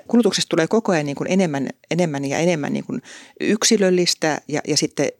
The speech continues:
markkinoilla on niinku ihan rajattomasti sitten niinku tavallaan mielikuvituksella ei ole mitään rajoja, mitä kaikkea niinku tuotteita tulee,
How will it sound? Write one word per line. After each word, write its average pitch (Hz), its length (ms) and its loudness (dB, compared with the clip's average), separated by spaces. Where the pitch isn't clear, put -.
markkinoilla 156 640 0
on 143 140 -2
niinku 147 220 -4
ihan 156 200 0
rajattomasti 139 720 -2
sitten - 360 -6
niinku 131 200 -2
tavallaan 123 460 -4
mielikuvituksella 170 800 0
ei - 20 4
ole 185 80 2
mitään 180 280 -2
rajoja, 135 340 -2
mitä - 220 -4
kaikkea - 380 -8
niinku 127 220 -8
tuotteita 135 440 -2
tulee, - 320 -2